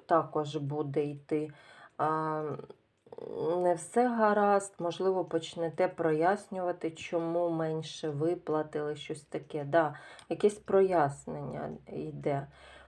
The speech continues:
Потім, е, получається, що з коханням також пов'язане. І тут навіть порада така: знаєте, витратіть, е, частину грошей на кохану людину.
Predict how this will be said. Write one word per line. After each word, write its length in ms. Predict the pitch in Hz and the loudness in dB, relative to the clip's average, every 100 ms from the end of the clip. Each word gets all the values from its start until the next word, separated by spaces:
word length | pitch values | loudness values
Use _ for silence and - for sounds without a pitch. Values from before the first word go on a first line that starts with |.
| _ - | _ 4
Потім, 580 | 220 262 - 220 208 196 | 6 6 6 2 4 2
е, 520 | - 185 190 190 190 190 - - _ _ _ | 2 2 4 2 0 -4 -18 -20 _ _ _
получається, 720 | - 180 180 - 202 196 196 180 | -10 -8 -8 -2 0 0 -2 -8
що 200 | - 175 | -6 -8
з 120 | - | -6
коханням 680 | - 170 - 160 160 175 190 | -2 -2 0 0 0 -4 -4
також 460 | 214 202 - 208 | -4 -2 -4 -8
пов'язане. 960 | - 202 190 185 190 185 180 185 180 185 - - - - _ _ _ _ _ _ _ - - _ | -6 -6 -2 2 2 2 -2 -6 -6 -8 -10 -20 -20 -20 _ _ _ _ _ _ _ -20 -20 _
І 120 | - | -2
тут 280 | 208 262 262 | 2 0 2
навіть 480 | 233 240 233 220 - | 6 8 8 4 2
порада 500 | 214 208 180 160 151 | 2 6 6 6 2
така: 400 | 147 143 147 151 | 0 0 2 2
знаєте, 480 | 151 190 202 - 170 | 2 2 2 2 0
витратіть, 960 | 160 220 262 202 196 - 185 160 - - | 2 2 2 0 0 -2 -4 -4 -6 -2
е, 180 | 170 175 | -2 -2
частину 640 | - 175 - - 196 170 | -6 -10 -2 4 4 2
грошей 760 | 165 165 190 247 415 - - 170 | -4 -2 0 2 0 -2 -4 -2
на 240 | 160 190 | 2 2
кохану 640 | 247 185 - 190 196 202 196 | 2 0 2 4 6 6 2
людину. 640 | 185 170 170 175 147 147 | 2 2 2 2 0 -8